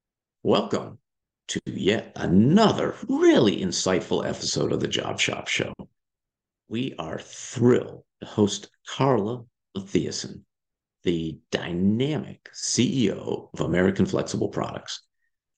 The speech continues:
American Flexible is an employee-owned company nestled in the heart of Minnesota. Join us as Carla unravels the fascinating journey of her company's evolution,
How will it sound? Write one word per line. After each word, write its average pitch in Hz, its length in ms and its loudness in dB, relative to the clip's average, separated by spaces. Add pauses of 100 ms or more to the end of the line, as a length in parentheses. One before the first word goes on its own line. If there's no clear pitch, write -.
(100)
American 180 280 2
Flexible - 500 -4
is 85 140 -2
an 85 80 -2
employee-owned 80 640 2
company - 340 -8
nestled 98 560 2
in 85 80 0
the 78 60 -4
heart - 260 -2
of - 80 -8
Minnesota. - 560 -8 (720)
Join 214 320 4
us - 180 -8
as - 220 -4
Carla 220 480 6
unravels 76 560 4
the 120 80 4
fascinating - 840 4
journey - 340 2
of - 140 2
her 98 80 6
company's 95 480 4
evolution, 71 580 2